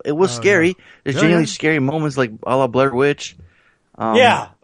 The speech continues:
Speaker 3: very
Speaker 1: I like, I
Speaker 3: Blair
Speaker 1: like how they
Speaker 3: Witchy.
Speaker 1: make fun of it too, where they're like, uh, "Dude, what is it when the forest in the daytime it's not scary, but when you're at night, it's the forest," you know?
Speaker 3: Yeah,
Speaker 1: That shit was
Speaker 3: yeah.
Speaker 1: funny. Um,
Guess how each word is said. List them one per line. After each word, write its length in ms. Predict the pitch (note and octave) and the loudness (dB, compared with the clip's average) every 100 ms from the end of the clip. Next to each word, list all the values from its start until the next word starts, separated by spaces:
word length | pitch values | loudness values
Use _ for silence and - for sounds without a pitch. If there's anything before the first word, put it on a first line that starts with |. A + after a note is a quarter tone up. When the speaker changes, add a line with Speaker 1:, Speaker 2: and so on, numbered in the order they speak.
| - | -2
Speaker 3:
very 280 | G#3+ - C#3 | 2 4 4
Speaker 1:
I 60 | |
like, 100 | D3 | 0
I 40 | E3 | 2
Speaker 3:
Blair 160 | D3 | 2
Speaker 1:
like 120 | C#3+ C3+ | 2 2
how 100 | C#3 | -2
they 60 | |
Speaker 3:
Witchy. 60 | C3 | 0
Speaker 1:
make 140 | C#3 | -2
fun 200 | - D3+ | -2 -2
of 100 | D3 | 0
it 100 | B2+ | -2
too, 180 | - C#3+ | -4 -4
where 120 | B2+ | -2
they're 100 | B2 | 0
like, 300 | A#2+ A#2+ A#2 | 0 -2 -4
uh, 240 | A#2 A#2 A2+ _ _ _ - | -4 -4 -6 _ _ _ -10
"Dude, 120 | D3+ | -2
what 80 | E3 | -2
is 120 | E3 | 0
it 40 | D#3 | -2
when 140 | C3+ | -2
the 60 | B2 | -4
forest 360 | - C#3 C3+ | -2 -4 -2
in 60 | C3 | -4
the 80 | A#2 | -4
daytime 400 | A#2+ B2 C#3 A#2+ | -2 -4 -8 -10
it's 120 | A2 | -8
not 120 | A2 | -10
scary, 200 | - B2 | -6 -4
but 240 | A2 G#2+ A2 | -2 -2 -2
when 100 | A#2 | -2
you're 100 | A#2 | -2
at 80 | |
night, 240 | A2 A#2+ - | 0 -2 -2
it's 140 | - - | -6 -6
the 100 | - | -4
forest," 600 | - - - - - A2+ | -2 0 2 0 -2 -8
you 80 | |
know? 200 | A2 G#2+ - - | -8 -8 -12 -14
Speaker 3:
Yeah, 220 | B2+ C3 | -10 -6
Speaker 1:
That 100 | A#2+ | -4
shit 120 | A2+ | -2
was 160 | A#2+ A2+ | -2 -2
Speaker 3:
yeah. 60 | |
Speaker 1:
funny. 340 | A#2+ A#2 A2+ G#2 - - _ - | 0 0 0 -6 -16 -20 _ -2
Um, 360 | A#2 A2+ G2+ | 0 0 -4